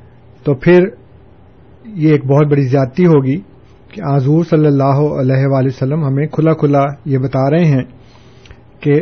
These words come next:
اب بھی سمجھ جاؤ کہ ایک جزیرے میں رہنے والی ایک قوم ہے جس کا مذہب عیسائیت ہے، اور ان کو ہم قرآن کریم سے سورہ کہف سے ملا کر دیکھیں تو ہمیں صاف پتہ لگے گا کہ عیسائی صنعتی ترقی یافتہ قوموں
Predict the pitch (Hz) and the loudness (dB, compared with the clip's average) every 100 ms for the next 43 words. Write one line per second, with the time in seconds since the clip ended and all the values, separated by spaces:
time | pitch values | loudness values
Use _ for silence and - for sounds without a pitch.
0 | - - 135 170 175 165 147 139 139 175 | -2 -8 -2 0 0 0 0 0 0 -4
1 | - 151 143 143 - - 156 143 139 127 | -4 0 2 2 -2 -10 -2 -2 -2 -4
2 | 127 131 147 165 165 170 139 139 147 139 | -2 0 2 2 0 -2 -2 0 2 2
3 | 135 135 135 131 143 139 156 147 139 143 | 0 0 -2 -2 -2 0 0 0 0 -2
4 | 135 151 135 139 139 135 127 135 135 147 | -6 -4 -2 0 -2 -2 -2 -2 0 0
5 | 127 - - - - - - - 139 139 | -2 -6 -12 -20 -20 -20 -20 -10 -4 0
6 | 147 147 160 160 156 147 - - 123 139 | 0 0 2 2 0 -4 -12 -14 -4 0
7 | 156 160 165 156 151 147 151 139 135 147 | 0 2 0 2 0 0 0 -2 0 -2
8 | 151 160 139 131 127 139 135 131 165 160 | 0 -2 -2 0 -2 -4 -4 -4 -4 -4
9 | 139 143 123 151 156 147 135 123 123 135 | -2 -2 0 0 0 -2 -2 -4 -6 -8
10 | - - - - - - 147 160 - 156 | -12 -20 -20 -20 -20 -12 -8 -8 0 2
11 | 170 185 202 - - 160 160 165 156 143 | 4 0 -4 -20 -6 -2 -2 -2 -4 -4
12 | 135 156 139 127 156 139 139 147 156 | -4 -2 -2 -2 -4 -2 -2 0 0